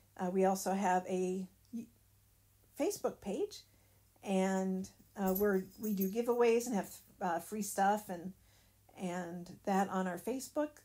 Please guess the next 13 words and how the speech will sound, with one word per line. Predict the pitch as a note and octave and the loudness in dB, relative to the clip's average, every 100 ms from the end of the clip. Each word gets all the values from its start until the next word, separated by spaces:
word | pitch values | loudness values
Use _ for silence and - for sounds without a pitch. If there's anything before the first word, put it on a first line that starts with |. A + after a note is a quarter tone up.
| G3 | -12
So, | - F#3 E3+ F3 F3 - - | -4 -2 -2 -4 -10 -20 -10
you | G3+ | -6
know, | F3 | -6
check | - - G3 | -4 -6 -4
us | G3 | -2
out | F#3 | -2
on | F3+ | -2
Facebook. | F#3 A#3 A#3 - A#3 - _ _ _ - _ _ - | -4 -4 -4 -6 -6 -8 _ _ _ -20 _ _ -6
Check | F#3+ | -2
out | F#3+ | 0
our | F#3+ - | -2 -4
Etsy | G#3 A#3 | -6 -6
shop. | G3+ F3+ F#3+ F#3+ | -4 -2 -4 -6